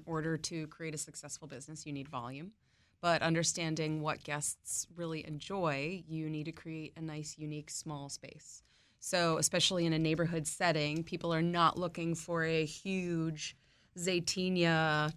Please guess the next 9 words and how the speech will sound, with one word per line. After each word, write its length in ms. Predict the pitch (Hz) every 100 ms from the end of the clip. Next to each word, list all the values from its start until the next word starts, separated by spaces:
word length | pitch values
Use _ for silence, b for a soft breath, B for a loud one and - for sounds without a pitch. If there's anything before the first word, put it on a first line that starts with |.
| -
two 160 | 202
hundred 360 | 170 175 160 156
seat 380 | - 160 151 -
type 280 | 156 135 -
situation 800 | 147 - 147 139 131 143 139 151 _ -
or 280 | 160 151
something, 640 | 147 - 151 156 147 143 147 -
you 100 | 165
know, 120 | 151